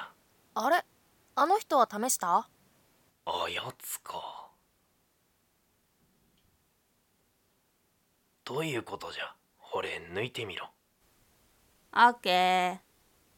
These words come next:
Speaker 3: ー。
Speaker 1: 抜けた。しかも簡単に。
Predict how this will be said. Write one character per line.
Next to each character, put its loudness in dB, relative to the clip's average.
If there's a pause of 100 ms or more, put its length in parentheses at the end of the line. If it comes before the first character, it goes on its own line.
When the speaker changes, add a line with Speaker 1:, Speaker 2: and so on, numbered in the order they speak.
(1900)
Speaker 3:
ー。 -8
Speaker 1:
抜 -8
け -4
た。 0 (460)
し -2
か 8
も 0 (240)
簡 2
単 6
に。 -4